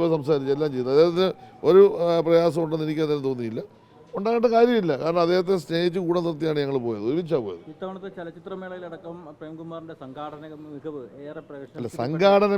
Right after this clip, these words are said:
Speaker 1: മികവെന്ന് പറയുമ്പോൾ ഒരാളെ മാത്രമൊന്നുമില്ല, അത് ഗവൺമെന്റിന്റെ പ്രവർത്തനത്തിന്റെ ഭാഗം, കൂട്ടായ പ്രവർത്തനമാണ്. അത് ഓരോരുത്തരും, ഇപ്പോൾ മന്ത്രി മാത്രമാണ് അത് സംഘടിപ്പിക്കുന്നത്.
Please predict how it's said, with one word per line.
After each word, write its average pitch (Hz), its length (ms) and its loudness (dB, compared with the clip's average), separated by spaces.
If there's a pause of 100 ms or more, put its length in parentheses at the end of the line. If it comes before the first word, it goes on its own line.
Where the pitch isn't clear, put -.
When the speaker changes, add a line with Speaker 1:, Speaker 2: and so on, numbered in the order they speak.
Speaker 1:
മികവെന്ന് 185 340 2
പറയുമ്പോൾ 156 280 0
ഒരാളെ 151 300 2
മാത്രമൊന്നുമില്ല, 117 480 -4
അത് 135 100 0
ഗവൺമെന്റിന്റെ 135 520 -2
പ്രവർത്തനത്തിന്റെ 120 560 -6
ഭാഗം, 113 260 -6
കൂട്ടായ 117 300 -6
പ്രവർത്തനമാണ്. 80 400 -14 (500)
അത് 135 160 2
ഓരോരുത്തരും, 147 460 2
ഇപ്പോൾ 143 140 2 (120)
മന്ത്രി 147 300 -4
മാത്രമാണ് 113 420 -4
അത് 110 180 -8
സംഘടിപ്പിക്കുന്നത്. 95 560 -10